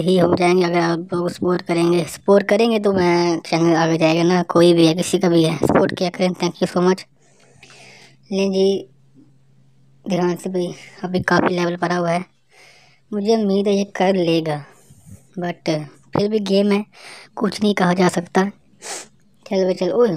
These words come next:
ओ तेरी, ओ तेरी, ओ तेरी, ओ इसको क्या हो गया भाई, इसके हाथ पी रखी है आज,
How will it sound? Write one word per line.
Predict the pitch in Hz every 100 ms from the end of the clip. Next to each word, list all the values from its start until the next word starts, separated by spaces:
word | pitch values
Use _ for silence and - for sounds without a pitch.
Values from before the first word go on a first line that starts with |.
| 147
ओ | 202
तेरी, | 196 180 170 175
ओ | 208
तेरी, | - 180 175
ओ | 202
तेरी, | - 175 170 202
ओ | 196
इसको | 185 185
क्या | 175 170
हो | 170
गया | 170
भाई, | 170 180
इसके | -
हाथ | 170 170 180 -
पी | 170
रखी | 175 170 -
है | 180
आज, | 175 160